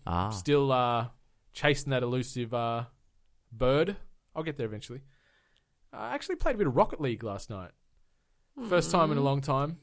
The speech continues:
Speaker 1: There's a very, very strong rumor that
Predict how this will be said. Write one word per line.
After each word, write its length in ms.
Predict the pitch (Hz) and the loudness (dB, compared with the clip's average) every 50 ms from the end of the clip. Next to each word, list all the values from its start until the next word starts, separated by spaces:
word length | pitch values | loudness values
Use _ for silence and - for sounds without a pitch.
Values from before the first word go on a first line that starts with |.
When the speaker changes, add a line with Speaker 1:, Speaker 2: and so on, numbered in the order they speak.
| _ | _
Speaker 1:
There's 260 | - 127 135 135 120 135 | 2 4 4 4 6 4
a 80 | 131 120 | 2 2
very, 380 | 107 104 131 143 147 156 147 | 4 4 4 6 6 4 4
very 380 | 127 110 98 127 127 123 120 120 | 0 2 2 4 4 4 4 2
strong 420 | 113 - - - 120 110 110 107 95 | 0 -4 -4 -2 -2 0 0 -2 -2
rumor 520 | 95 101 98 98 92 85 82 90 127 135 - - _ _ _ _ _ _ | -2 -2 -2 -2 -2 -2 -4 -6 -6 -8 -12 -18 _ _ _ _ _ _
that 180 | - 92 87 | -8 -8 -8